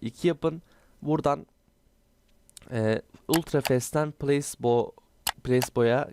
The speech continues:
kadar, e, yer var. Bu da ekran kartındaki gibi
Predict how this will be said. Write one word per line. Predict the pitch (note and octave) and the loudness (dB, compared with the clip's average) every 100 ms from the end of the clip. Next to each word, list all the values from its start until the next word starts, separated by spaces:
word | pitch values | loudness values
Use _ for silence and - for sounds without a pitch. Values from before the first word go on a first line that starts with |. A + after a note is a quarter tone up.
| - | -6
kadar, | A#2+ B2+ D#3 - _ - | -2 0 -2 -8 _ -6
e, | A#2+ A#2 A2+ | -2 0 0
yer | A#2+ B2+ A2+ | 2 2 2
var. | B2+ - - - - - | -2 -4 -14 -20 -20 -6
Bu | D3 | 0
da | D3+ - | 0 0
ekran | C#3 C#3+ C#3+ | -2 -2 -2
kartındaki | - C3+ B2+ C#3 C#3+ - A2 | 0 -2 -2 -4 -6 -6 -6
gibi | A2 D3+ | -4 -4